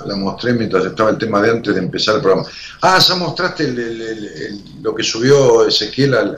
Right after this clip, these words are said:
al Instagram. Bueno, muy bien, hiciste bien. Gracias.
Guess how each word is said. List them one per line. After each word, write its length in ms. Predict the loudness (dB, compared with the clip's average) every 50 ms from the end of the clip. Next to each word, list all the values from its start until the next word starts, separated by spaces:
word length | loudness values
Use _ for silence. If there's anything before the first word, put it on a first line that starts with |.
| -6
al 100 | -4 -4
Instagram. 540 | -2 -4 -4 -2 -2 -2 -2 -2 -4 -6 -10 -10 -14 _ _ _ _ _ _ _ 0
Bueno, 180 | 0 2 2 4
muy 140 | 2 4 6
bien, 360 | 6 6 6 4 2 0 -4 -12 -18 -18 -14
hiciste 320 | -10 -8 -8 -6 -6 -4
bien. 280 | -2 -2 -2 -2 -4 -12 -18 _ _ _ -20 -20 -20 -20 -20 -20 _
Gracias. 600 | -4 -2 -2 -2 -2 -6 -8 -12 -16 -18 -20